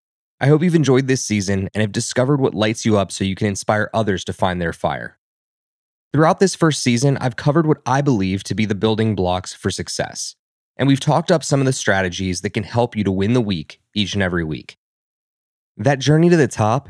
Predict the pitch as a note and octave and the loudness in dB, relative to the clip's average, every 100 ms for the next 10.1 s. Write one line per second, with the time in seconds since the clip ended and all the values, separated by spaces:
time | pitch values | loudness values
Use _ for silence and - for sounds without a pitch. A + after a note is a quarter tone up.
0 | - A#2 A#2 B2 - G#2+ G#2+ G2+ G2+ F2 | -4 0 2 2 2 0 0 0 -2 -2
1 | C#2 - - _ _ _ _ _ B2 C3+ | -6 -10 -12 _ _ _ _ _ 0 2
2 | D3+ F3 D#3 A2+ A#2+ C#3+ B2+ A2+ A2+ B2+ | 4 2 2 0 0 -2 0 2 2 2
3 | B2+ A#2+ G2+ B2 B2+ D#2+ - _ _ _ | 2 0 0 0 2 -2 -6 _ _ _
4 | - A2+ G#2 G#2 A2+ A2 A2+ G#2 A#2+ G2+ | -4 -4 0 0 2 2 0 2 0 0
5 | - _ _ _ - B2+ A#2+ C3+ B2 B2 | -6 _ _ _ 2 2 4 2 2 2
6 | A2+ C3 - A2 F2+ G2+ F#2 - - _ | 2 0 0 -4 -4 -2 -2 -4 -14 _
7 | G2 F#2+ - G2+ G2+ - C#2+ - _ _ | -2 -2 -2 -2 -2 -6 -10 -14 _ _
8 | _ _ _ _ - D3 C#3 C#3 E3 C#3 | _ _ _ _ -4 0 0 0 -2 2
9 | D#3 D3+ B2+ - A#2 A#2 - G#2 G#2+ A2 | 2 2 0 0 -2 -2 -2 -2 0 0
10 | F2+ | -2